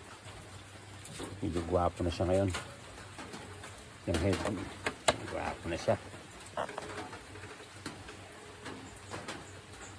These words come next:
I-register po natin yan, Shogun R one two five. Twenty years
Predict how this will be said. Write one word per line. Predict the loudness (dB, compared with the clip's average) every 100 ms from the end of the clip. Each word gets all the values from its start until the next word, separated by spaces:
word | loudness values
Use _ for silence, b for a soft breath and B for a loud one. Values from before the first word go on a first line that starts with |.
| -4 2
I-register | 6 8 8 8 6
po | 8
natin | 8 8 10
yan, | 10 8
Shogun | 6 6 6 8
R | 6 4 2 -6 2
one | 4 6
two | 4
five. | 6 6 6 -2 -6 -10 -12 -12 -12 -12 -14 -14 -12 -12 -10 -10 -12 -12 -14 -14 -14 -14 -12 -10 -10 -10 -12 -14 -14 -12 -10 -10 -10 -12 -10 -10 -12 -12 -10 0
Twenty | 12 12 12 12
years | 12 10